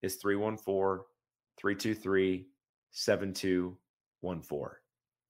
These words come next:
It's three one four, three two three, seven two one four. Okay.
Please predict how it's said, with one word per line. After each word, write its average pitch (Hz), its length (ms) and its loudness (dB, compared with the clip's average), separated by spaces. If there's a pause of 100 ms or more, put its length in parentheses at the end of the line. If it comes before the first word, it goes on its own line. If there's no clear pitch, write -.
(160)
It's - 180 -8
three 107 220 6
one 113 200 6
four, 101 520 2 (560)
three 110 180 2
two 110 220 0
three, 92 540 2 (640)
seven 95 360 2
two 87 400 0 (440)
one 87 240 -4
four. - 380 -10 (760)
Okay. 82 300 0